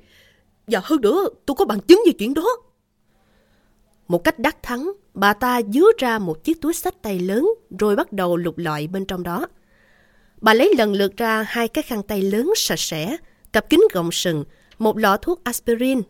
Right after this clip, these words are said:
một bịch muối Glauber, một ống nhựa chứa những viên kẹo bạc hà màu xanh sáng, một chùm chìa khóa, một cái kéo, một tập chi phiếu của American Express, một tấm ảnh lấy liền chụp hình một đứa bé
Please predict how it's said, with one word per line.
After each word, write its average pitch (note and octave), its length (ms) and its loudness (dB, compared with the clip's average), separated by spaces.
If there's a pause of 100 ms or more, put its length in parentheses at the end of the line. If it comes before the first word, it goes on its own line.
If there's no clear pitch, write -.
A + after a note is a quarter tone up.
(140)
một F3+ 180 -2
bịch F3+ 240 -4
muối G#3+ 380 2
Glauber, F3 460 0 (440)
một G#3+ 200 0
ống D#4+ 120 4 (100)
nhựa F#3+ 320 4
chứa C4 340 0
những B3 160 0
viên D#4 160 0
kẹo F#3 180 -2
bạc F3+ 160 -4
hà F3 220 -4
màu E3 140 -2
xanh G#3 240 -4
sáng, A#3+ 380 -4 (500)
một G#3+ 220 0
chùm G#3 160 2
chìa G3+ 200 0
khóa, A#3+ 380 -4 (160)
một E3 340 -2
cái A#3+ 100 -2
kéo, B3 320 -2 (420)
một G#3 180 0
tập G#3 200 2
chi D4+ 140 2
phiếu D4 360 0
của B3 160 0
American G3 600 0
Express, F#3+ 540 -2 (400)
một A3 200 0
tấm E4+ 200 4
ảnh F3+ 180 0
lấy D4+ 340 2
liền F#3 300 2
chụp F3+ 220 -2
hình F#3+ 300 0
một F3 180 -2
đứa B3 120 0
bé A3 260 -4